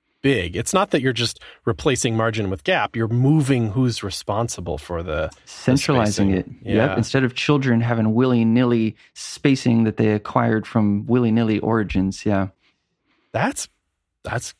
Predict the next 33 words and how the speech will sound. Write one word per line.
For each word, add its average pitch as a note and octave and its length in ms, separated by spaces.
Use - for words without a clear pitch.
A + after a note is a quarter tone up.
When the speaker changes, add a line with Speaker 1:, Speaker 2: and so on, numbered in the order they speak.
Speaker 1:
that's - 240
big, G#3+ 340
you A2 180
know? C#3+ 280
That's A#2 180
big. E3+ 380
It's C3 120
Speaker 2:
Yeah, - 40
Speaker 1:
one D#3 100
of D#3+ 60
those D#3 160
Speaker 2:
I - 80
Speaker 1:
things B2+ 100
Speaker 2:
agree. A2+ 80
Speaker 1:
that G#2 60
makes A#2 200
you A#2+ 120
think A#2+ 280
about G#2 240
your G#2+ 120
whole G2 160
style G3+ 320
sheet, - 340
like B2 240
container C3+ 420
queries. - 300
I've C3+ 80
been D#3 160
meaning E3+ 280
to A2+ 60
do A#2+ 140
this F#2+ 180
'cause B2 200